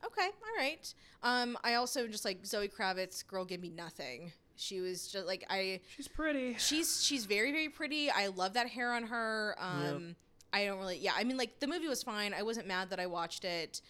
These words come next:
Speaker 1: I like Soderbergh because I like that he loves technology,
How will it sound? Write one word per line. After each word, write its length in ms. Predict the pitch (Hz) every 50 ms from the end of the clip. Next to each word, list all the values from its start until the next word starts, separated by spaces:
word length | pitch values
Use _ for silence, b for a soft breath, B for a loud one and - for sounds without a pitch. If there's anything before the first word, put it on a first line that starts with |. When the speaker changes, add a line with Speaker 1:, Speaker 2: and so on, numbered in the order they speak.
| B B B B B - -
Speaker 1:
I 540 | 208 208 208 208 208 208 214 208 214 202 - -
like 260 | - 202 190 190 214 -
Soderbergh 560 | - - 285 285 294 269 302 294 294 285 247
because 220 | 240 226 190 202 190
I 120 | 185 185
like 240 | 185 190 185 190 -
that 100 | 226 202
he 80 | 202
loves 420 | 190 170 175 165 170 170 170 170 -
technology, 800 | - 196 180 - - - 113 147 196 226 220 285 320 330 349